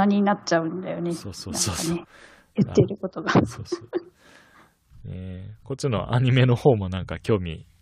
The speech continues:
Speaker 2: ある方は、漫画の方が原作でアニメをやってるので。ね。
Speaker 1: おー、そうなんだ。
Speaker 2: うん。
Speaker 1: うん。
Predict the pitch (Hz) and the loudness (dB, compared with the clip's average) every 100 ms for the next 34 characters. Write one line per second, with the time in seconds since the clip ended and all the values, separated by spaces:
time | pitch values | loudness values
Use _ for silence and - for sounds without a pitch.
0 | _ - 85 85 78 85 80 110 156 190 | _ -10 -8 -6 -10 -10 -10 0 2 4
1 | 190 190 185 175 143 95 90 90 90 85 | 4 2 2 2 2 0 -2 -4 -6 -8
2 | 87 85 90 98 92 90 90 - _ - | -6 -6 -4 -4 -2 -4 -6 -10 _ -10
3 | 90 85 - 85 - 90 82 76 71 - | -8 -8 -8 -8 -6 -8 -8 -8 -12 -16
4 | _ - - - _ _ _ _ 254 262 | _ -20 -20 -20 _ _ _ _ -8 -6
5 | 285 285 262 254 220 - - _ - 101 | -6 -4 -4 -2 -4 -6 -14 _ -14 -6
6 | 240 - 240 233 | -4 -4 -4 -6